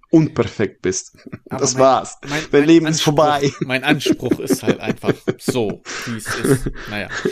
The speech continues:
Speaker 2: Und ich sagte ja, es ist zweigeteilt. Wir hatten dann nach dem Slam, der dann um,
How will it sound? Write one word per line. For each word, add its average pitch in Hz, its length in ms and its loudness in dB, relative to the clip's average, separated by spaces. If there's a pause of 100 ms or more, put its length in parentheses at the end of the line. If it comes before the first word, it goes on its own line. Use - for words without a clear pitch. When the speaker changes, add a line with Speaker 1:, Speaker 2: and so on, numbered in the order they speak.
(520)
Speaker 2:
Und 220 360 2
ich 185 140 -6
sagte 160 280 -2
ja, 143 80 0
es 143 160 -6
ist - 200 -10
zweigeteilt. 185 880 -6
Wir 147 140 -4
hatten 135 240 -8
dann 139 380 -6
nach 135 300 -4
dem 165 200 -8
Slam, 143 640 -8
der 135 240 -2
dann 131 540 -6
um, 123 600 -6